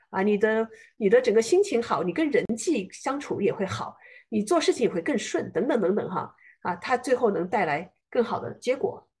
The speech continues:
所以他们发现是有这么样一个规律。所以呢，大家可以想一想，如果我希望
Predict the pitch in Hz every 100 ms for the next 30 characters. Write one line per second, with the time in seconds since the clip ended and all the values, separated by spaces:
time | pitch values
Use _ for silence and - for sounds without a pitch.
0 | - - 311 311 339 330 311 311 - 220
1 | - 330 302 165 156 160 190 165 170 -
2 | _ _ - - - 370 311 311 311 302
3 | 294 302 - _ - 285 269 - 165 190
4 | - - _ 220 302 - 208 151 - -
5 | 285 302 247 196